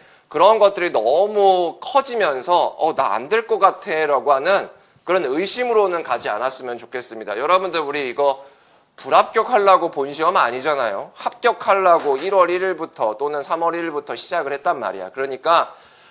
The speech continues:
내 실력과 상관없이, 준비된 거와 상관없이 일단 십일월 이십이일 날은 나는 정말 모든 거를 쏟아낼 거고 합격하는 데는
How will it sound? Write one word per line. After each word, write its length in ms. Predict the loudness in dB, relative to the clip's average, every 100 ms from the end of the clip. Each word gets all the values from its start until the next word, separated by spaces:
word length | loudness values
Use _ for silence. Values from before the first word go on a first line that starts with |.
| _ _ -2
내 260 | 2 4
실력과 640 | 2 -2 2 2 4 4 4
상관없이, 880 | 2 -2 4 4 2 -4 -8 -8 -8
준비된 560 | -10 -6 -4 -2 0
거와 200 | 4 4
상관없이 720 | 2 -4 2 2 2 -4 -2
일단 600 | -2 -2 -2 -4 0 -2
십일월 460 | -2 -4 0 2 0
이십이일 640 | -4 -8 -8 -8 -4 0
날은 340 | 2 2 0 0
나는 440 | -2 0 0 0 -4 -20 _
정말 600 | -12 -10 -2 0 2 0
모든 420 | -6 -8 -6 -4 0
거를 240 | 0 0
쏟아낼 460 | -4 -4 -2 -4 -4
거고 520 | -4 -2 -2 -4 -8
합격하는 640 | -10 -6 -6 -6 -8 -8 -6
데는 340 | -4 0 -2